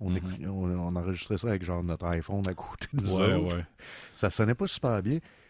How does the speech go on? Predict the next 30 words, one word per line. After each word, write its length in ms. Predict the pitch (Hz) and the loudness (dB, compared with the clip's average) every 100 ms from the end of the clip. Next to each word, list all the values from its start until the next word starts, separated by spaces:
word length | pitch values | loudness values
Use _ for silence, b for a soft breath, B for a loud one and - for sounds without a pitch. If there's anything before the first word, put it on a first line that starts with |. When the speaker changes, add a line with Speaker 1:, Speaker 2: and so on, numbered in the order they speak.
| b - | b -10
Speaker 1:
Puis 380 | - 143 165 170 | 0 2 4 4
on 120 | 107 | 2
s'est 140 | 101 120 | 2 2
rendu 260 | 110 107 | 2 2
compte 200 | 165 180 | 2 0
et 40 | 139 | 0
tout 200 | 175 180 | -4 -2
que 360 | 127 120 127 - | 2 4 4 0
c'est 220 | - 107 | -2 -2
plus 320 | - 160 165 | -4 -6 2
intéressant 520 | 127 117 101 98 135 | 2 4 2 2 2
d'entendre 400 | 131 117 117 117 | 0 2 0 2
un 100 | 98 | 0
commentary 580 | - 104 98 104 101 98 | 0 0 2 2 0 0
track 420 | - 113 127 - - | -2 -2 -2 -4 -6
<laughs> 20 | |
quand 240 | - - 120 | -6 2 4
les 80 | |
deux 140 | 131 131 | 6 6
personnes 420 | 101 120 - 127 | 4 0 2 2
ont 120 | 110 | 2
vu 160 | 95 127 | 2 0
le 60 | |
film 300 | 110 - 131 | -2 -2 0
avant. 320 | 127 113 135 208 - B B | 2 0 0 0 -4 B B
Speaker 2:
Ouais, 320 | - 131 139 - - | 10 12 12 8 -4
il 140 | 92 | 0
y 40 | 92 | 0
a 60 | 87 | 0
ça. 160 | - | 0